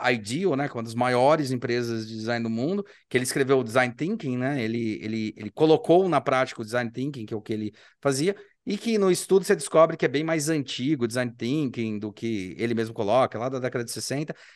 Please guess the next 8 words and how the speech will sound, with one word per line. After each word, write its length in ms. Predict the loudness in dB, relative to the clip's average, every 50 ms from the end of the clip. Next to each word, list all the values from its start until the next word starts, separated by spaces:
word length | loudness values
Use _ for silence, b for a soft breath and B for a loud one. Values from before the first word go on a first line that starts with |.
| b b b
que 60 | 2
era 160 | 4 6 6 4
justamente 760 | 4 2 0 0 2 2 2 2 2 0 -2 -2 -4 -6 -8
esse, 160 | -8 -6 -2
esse, 880 | 0 2 2 2 0 -2 -6 -4 -4 -2 -2 -2 -2 -4 -4 -6 -8 _ -20 -20 -20 -20 -20 -20 _ _ _
esse 200 | -6 -6 -6 -2
pensamento 640 | 0 0 0 2 2 2 2 2 -2 -2 -4 -4 -2
mais 400 | 0 0 0 0 -2 -4 -6